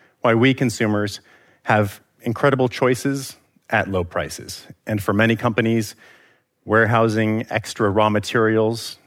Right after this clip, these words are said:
or keeping idle equipment on the factory floor is simply too expensive.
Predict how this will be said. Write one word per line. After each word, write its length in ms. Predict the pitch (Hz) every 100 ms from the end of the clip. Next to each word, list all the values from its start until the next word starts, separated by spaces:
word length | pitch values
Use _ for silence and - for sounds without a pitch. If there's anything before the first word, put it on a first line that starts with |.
| -
or 100 | -
keeping 340 | 113 117 107 110
idle 320 | 110 110 110
equipment 440 | 101 113 - 107 107
on 100 | 101
the 80 |
factory 420 | 95 110 107 113 104
floor 540 | - 107 107 104 - _ _ _ _
is 160 | - 139
simply 240 | 117 107
too 140 | 95 92
expensive. 680 | 85 90 92 127 127 -